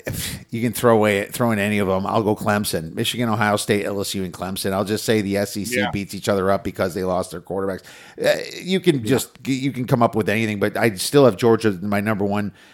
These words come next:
Speaker 1: power ranked team, and
Speaker 2: Yeah.
Speaker 1: I really have Alabama number two until they prove me differently. I have to go by
Speaker 2: Yeah.
Speaker 1: past success. So, so there you go. I mean, we're just kinda shooting darts at this point, but, um,
Speaker 2: Yeah.
Speaker 1: what we do wanna talk about here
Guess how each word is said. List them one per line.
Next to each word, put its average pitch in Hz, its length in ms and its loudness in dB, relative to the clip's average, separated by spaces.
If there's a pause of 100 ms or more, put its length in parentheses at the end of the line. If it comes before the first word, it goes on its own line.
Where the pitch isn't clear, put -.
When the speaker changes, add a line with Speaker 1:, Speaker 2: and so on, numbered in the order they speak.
(120)
Speaker 1:
power 110 260 6
ranked 98 280 -2
team, 110 180 0
and 104 100 4
Speaker 2:
Yeah. 95 60 0
Speaker 1:
I 101 40 0
really 113 280 4
have 123 120 6
Alabama 123 400 6
number 113 220 -2
two 131 280 0
until 107 220 0
they 104 120 2
prove 117 240 -2
me 104 100 -4
differently. 92 500 -2
I 92 120 -2
have 107 200 -2
to 113 60 -4
go 95 140 0
by 87 140 -2
Speaker 2:
Yeah. 117 140 0
Speaker 1:
past 98 300 -2
success. 113 400 -4 (400)
So, 117 340 4
so - 180 6
there 139 180 10
you 120 100 6
go. 104 280 6
I 98 60 0
mean, 101 180 -2
we're 113 80 0
just 104 220 -2
kinda 98 180 0
shooting 95 300 -6
darts 117 300 0
at 90 120 0
this 95 180 -6
point, 101 380 -4
but, 101 300 -2 (380)
um, 107 240 4
Speaker 2:
Yeah. 107 360 6
Speaker 1:
what 127 180 8
we 127 120 2
do 139 180 8
wanna 139 220 8
talk 135 260 6
about 120 280 6
here 123 320 2